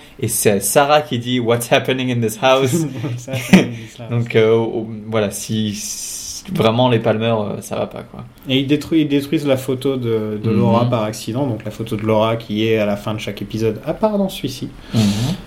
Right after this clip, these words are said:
Speaker 2: Euh... Et il y a du sang sur la photo de Laura.
Speaker 1: Ouais.
Speaker 2: Le plan, bien sûr, avec le sang sur la photo
Speaker 1: Symbolique,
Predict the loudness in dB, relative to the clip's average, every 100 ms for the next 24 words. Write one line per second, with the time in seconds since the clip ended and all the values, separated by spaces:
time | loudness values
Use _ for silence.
0 | -18 -2 2 4 4 2 0 -2 -4 -8
1 | -16 -20 -20 -20 -20 -16 0 6 6 4
2 | 0 -8 -8 -4 -6 -6 -12 -10 -6 -6
3 | -4 -2 -2 -2 -2 -4 -4 -6 -4 -2
4 | -2 -2 -6 -4 0 2 2 -2 -4 -2
5 | -2 -2 -4 -4 0 2 4 2 0